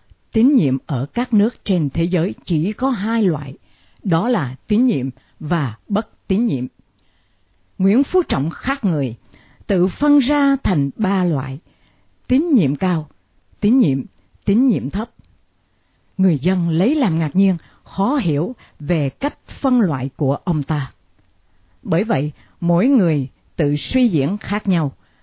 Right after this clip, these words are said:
tranh luận sôi nổi, gay gắt rồi đi đến bế tắc. Phần lớn, dân chúng nhận thức tín nhiệm cao được hiểu là người có tín nhiệm. Tín nhiệm, tức khoảng giữa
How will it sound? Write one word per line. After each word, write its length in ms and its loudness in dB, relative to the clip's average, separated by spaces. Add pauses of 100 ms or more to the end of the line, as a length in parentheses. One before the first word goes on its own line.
(220)
tranh 220 2
luận 300 0
sôi 280 0
nổi, 300 0 (260)
gay 360 -2
gắt 140 -2 (240)
rồi 380 -2
đi 200 2
đến 260 2
bế 140 0
tắc. 220 -6 (1040)
Phần 300 -2
lớn, 320 0 (360)
dân 260 2
chúng 320 0
nhận 260 2
thức 240 -4 (340)
tín 260 0
nhiệm 200 2
cao 320 0 (300)
được 260 0
hiểu 280 2
là 180 -2
người 300 0 (120)
có 340 0
tín 200 4
nhiệm. 200 2 (1080)
Tín 180 2
nhiệm, 280 2 (480)
tức 220 -4
khoảng 420 0
giữa 300 0